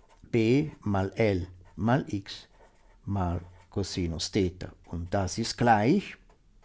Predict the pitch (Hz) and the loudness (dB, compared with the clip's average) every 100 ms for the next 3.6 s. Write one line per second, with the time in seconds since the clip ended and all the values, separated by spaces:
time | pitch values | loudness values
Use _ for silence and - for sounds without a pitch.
0 | _ - - - - _ - - - 117 | _ -20 -20 -20 -20 _ -20 -18 -4 2
1 | 123 131 160 196 - - _ _ - - | 4 6 6 4 -2 -12 _ _ -20 -20
2 | _ - - 98 113 127 160 - - 104 | _ -18 -6 2 4 6 4 -2 -8 -2
3 | 98 92 120 123 175 208 | 0 0 2 4 4 2